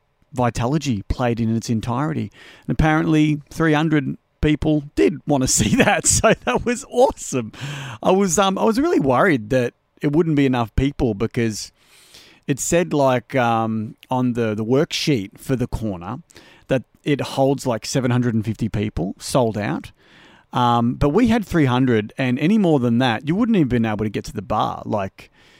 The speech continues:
it would have been way too busy. So, um, the amount of people in there, man, it was good. I think they, they were happy. We were happy. It was wild.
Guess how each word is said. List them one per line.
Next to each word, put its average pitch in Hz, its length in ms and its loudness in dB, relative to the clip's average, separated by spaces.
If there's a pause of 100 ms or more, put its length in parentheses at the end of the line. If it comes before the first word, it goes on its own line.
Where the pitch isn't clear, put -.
(120)
it - 40 0
would 160 100 4
have 156 60 2
been 147 140 4
way 143 200 4
too 120 140 -2
busy. 110 460 -4 (100)
So, 110 600 0
um, 107 520 -4
the 131 80 0
amount 170 200 2
of 151 80 0
people 135 220 2
in 127 140 2
there, 120 220 0
man, 113 280 -2
it 160 100 0
was 147 160 0
good. 123 240 0
I 110 80 0
think 135 220 -2
they, 127 120 2 (140)
they 135 160 0
were 135 120 2
happy. 117 420 0
We 131 160 2
were 127 140 2
happy. 104 440 -4 (480)
It 170 60 4
was 190 180 4
wild. 117 500 2